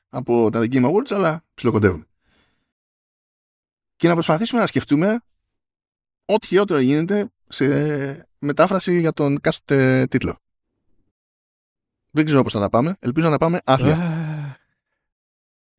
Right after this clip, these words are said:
Speaker 2: θα τα πάμε άθλια. Μην το, μην τους προειδάζεις όμως. Ε, σε, ε, δηλαδή, παρακαλώ, θα δίνουμε, <laughs> δίνουμε σκέψη σε αυτό. Φαία ουσία.
Speaker 1: <laughs>
Speaker 2: Θερμίδες, Brotherfest. Χειρότερη.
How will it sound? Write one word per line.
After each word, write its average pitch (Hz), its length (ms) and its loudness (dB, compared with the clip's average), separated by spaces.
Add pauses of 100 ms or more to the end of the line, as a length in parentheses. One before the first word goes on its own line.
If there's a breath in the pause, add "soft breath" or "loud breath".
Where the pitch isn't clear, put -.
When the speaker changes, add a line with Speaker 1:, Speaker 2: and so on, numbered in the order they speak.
(300)
Speaker 2:
θα - 180 -6
τα 117 120 0
πάμε 151 260 2
άθλια. 104 400 0
Μην 147 160 0
το, 160 140 -2
μην 170 100 0
τους 165 80 -12
προειδάζεις 90 460 2
όμως. 90 480 -4
Ε, 104 340 2
σε, - 140 -4
ε, 143 420 0
δηλαδή, 175 520 0
παρακαλώ, 175 680 0
θα 120 540 0
δίνουμε, 170 1300 -2 (300)
<laughs> - 760 -2
δίνουμε 190 220 2
σκέψη - 380 -4
σε - 120 -2
αυτό. 113 220 -2
Φαία 165 200 0
ουσία. 156 640 -2
Speaker 1:
<laughs> - 180 -18
Speaker 2:
Θερμίδες, 190 520 2
Brotherfest. 104 520 -4
Χειρότερη. 135 600 2